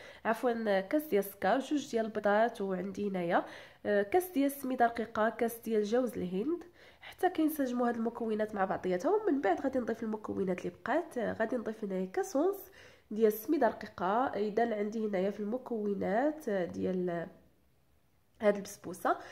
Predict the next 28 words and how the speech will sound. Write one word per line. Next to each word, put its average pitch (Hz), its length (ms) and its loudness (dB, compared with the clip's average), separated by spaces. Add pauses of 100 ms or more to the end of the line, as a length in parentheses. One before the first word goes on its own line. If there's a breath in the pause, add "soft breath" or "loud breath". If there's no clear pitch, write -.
(240 loud breath)
غادي 302 140 4
نحتاجو 285 400 0
جوج 262 360 0
ديال 220 180 2
الكيسان 214 580 0
ونص 208 540 -4
ديال 196 560 0
السميده 180 580 0
رقيقه، - 460 -4 (480 loud breath)
ومن 294 180 4
بعد 285 220 6
غادي 269 200 2
نضيف 240 500 0
جوج 226 400 -2
معالق 220 260 -4
صغار 220 360 -2
ديال 202 960 0
بيكين 359 320 2
powder، 170 400 0
الخميره 381 640 2
حمراء، 190 460 0 (300 loud breath)
تقريباً 294 400 4
واحد 294 160 4
جوج 311 200 2
ساشيات 233 920 0
ديال 185 540 0
الخميره 196 560 -2
حمراء 196 460 -2